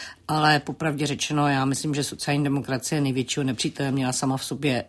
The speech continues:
takže to nelze schazovat jenom na partnera. Každopádně ten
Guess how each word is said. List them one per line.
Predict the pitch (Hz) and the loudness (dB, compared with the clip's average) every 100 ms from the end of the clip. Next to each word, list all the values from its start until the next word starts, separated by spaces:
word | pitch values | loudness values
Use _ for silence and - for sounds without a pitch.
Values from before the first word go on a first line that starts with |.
| - | -6
takže | - 117 131 139 135 135 123 | -4 -2 0 0 2 0 0
to | 127 | 0
nelze | 131 127 123 | 2 2 2
schazovat | - - 113 131 127 | 0 -2 -2 -2 -2
jenom | 143 135 131 | -2 -2 0
na | 120 110 - - - | -2 -4 -12 -18 -2
partnera. | 123 127 - 165 165 165 - - - _ - | 0 0 0 2 2 2 -10 -14 -18 _ 4
Každopádně | 175 170 170 220 - 156 147 135 131 127 127 151 190 - - - | 4 6 4 2 2 0 0 -2 0 2 0 0 -2 -6 -14 -2
ten | 170 160 | 2 2